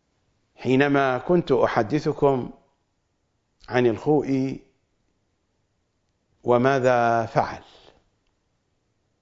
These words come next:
وحينما وصل الكلام إلى محمد باقر الصدر فإنه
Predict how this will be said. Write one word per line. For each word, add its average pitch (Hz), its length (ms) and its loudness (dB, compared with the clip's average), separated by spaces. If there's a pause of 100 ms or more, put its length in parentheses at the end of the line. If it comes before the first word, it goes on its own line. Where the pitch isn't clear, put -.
(560)
وحينما 156 460 2
وصل 180 360 2
الكلام 180 560 0
إلى 135 400 0 (600)
محمد 170 440 0
باقر 135 340 0
الصدر 180 440 -2 (1300)
فإنه 151 760 2